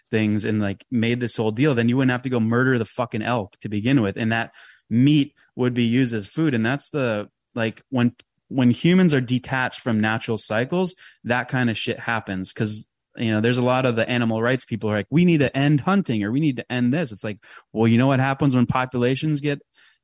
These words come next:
get too big? Like, disease, starvation, or the government just comes in and murders them all and doesn't tell you about it. And so <laughs> while they're talking shit about hunting or ranching or something,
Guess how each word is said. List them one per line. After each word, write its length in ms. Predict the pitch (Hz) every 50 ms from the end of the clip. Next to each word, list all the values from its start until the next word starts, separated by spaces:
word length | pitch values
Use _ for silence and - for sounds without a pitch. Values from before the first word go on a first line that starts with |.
| _ _
get 220 | - 139 143 143
too 160 | - - 151 151
big? 320 | 139 156 165 190 180 175
Like, 260 | 131 117 107 107 - _ _ _ _ _ _ _ _ _ _ _
disease, 560 | - 127 120 95 110 113 113 113 123 139 135 -
starvation, 800 | - - - 110 107 98 107 110 120 120 - 147 147 156 156 -
or 380 | - 110 110 117 120 131 151 - _ _ _
the 100 | - 113
government 420 | 98 110 104 107 113 120 120 120
just 180 | 117 120 113 -
comes 300 | - 113 110 110 110 107
in 160 | 120 120 127
and 200 | 131 131 131 117
murders 360 | 107 117 139 196 214 165 117
them 100 | 107 101
all 260 | 98 95 90 85 - _ _ _
and 180 | - 113 110
doesn't 220 | 104 120 123 131 131
tell 180 | - 151 165
you 100 | 185 175
about 280 | 131 104 101 92 90 87
it. 160 | 87 - - _ _ _ _ _ _ _ _
And 120 | - 110 107
so 460 | - - 123 123 127 110 190 175 - - -
<laughs> 120 | - - -
while 160 | 123 123 131
they're 160 | 127 127 123
talking 380 | 120 - 131 131 131 131 135 123
shit 180 | - - 139
about 260 | 131 127 123 117 -
hunting 380 | - - 127 127 123 131 127 123
or 100 | 117 110
ranching 560 | 101 104 113 123 139 147 - - 110 107 107
or 80 | 107 107
something, 540 | 98 - 113 107 107 - 107 110 110 117